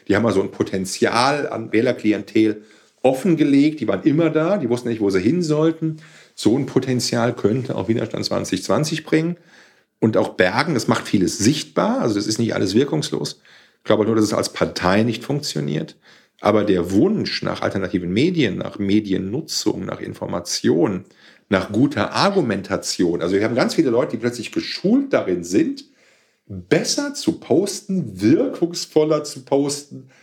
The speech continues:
ähm, auch im positiven Sinne überzeugender, manipulativer zu posten.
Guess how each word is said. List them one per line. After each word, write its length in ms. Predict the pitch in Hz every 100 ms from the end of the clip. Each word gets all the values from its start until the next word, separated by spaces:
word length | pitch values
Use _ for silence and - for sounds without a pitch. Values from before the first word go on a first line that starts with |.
| _ _ -
ähm, 460 | 120 120 120 - _ _
auch 300 | - 107 147
im 400 | - 117 113 -
positiven 720 | - 156 165 156 135 123 123
Sinne 280 | 107 127 135
überzeugender, 880 | 123 101 87 - - 117 160 147 127
manipulativer 1040 | 107 107 107 - 110 - - 165 262 202
zu 160 | - 160
posten. 440 | 156 156 151 -